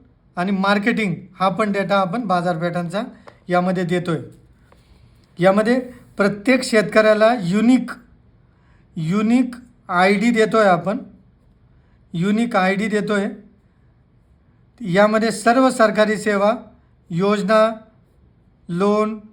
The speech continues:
किंवा सबसिडी, इन्शुरन्स आणि यामध्ये काय होतं आहे, ट्रान्सपरन्सी. सगळ्यात महत्त्वाची गोष्ट आज ट्रान्सपरन्सी म्हणजे करप्शन कमी व्हायला या योजनेमुळं मदत होणार आहे.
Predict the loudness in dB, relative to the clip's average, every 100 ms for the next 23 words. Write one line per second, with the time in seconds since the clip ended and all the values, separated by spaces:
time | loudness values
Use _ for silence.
0 | _ -4 -2 0 -2 -4 -2 -2 -4 -8
1 | -18 _ _ _ _ _ -12 -12 -14 -20
2 | -20 _ -20 _ _ -20 _ _ _ _
3 | -2 0 2 4 6 4 0 -12 -20 _
4 | _ _ 0 2 0 -4 -2 2 4 2
5 | -2 2 2 2 0 -2 -2 -8 -20 _
6 | _ _ _ _ _ 2 2 2 2 2
7 | 2 -4 -2 0 2 2 2 -2 -2 -4
8 | -4 -6 -4 -6 -6 -16 _ _ _ _
9 | -4 -4 -2 0 0 -2 -4 -4 -4 -4
10 | -4 -4 -6 -10 -20 _ _ _ -2 0
11 | 0 0 0 2 2 2 2 2 2 2
12 | 2 0 -2 -4 -4 -2 -2 -2 -4 -4
13 | -4 -6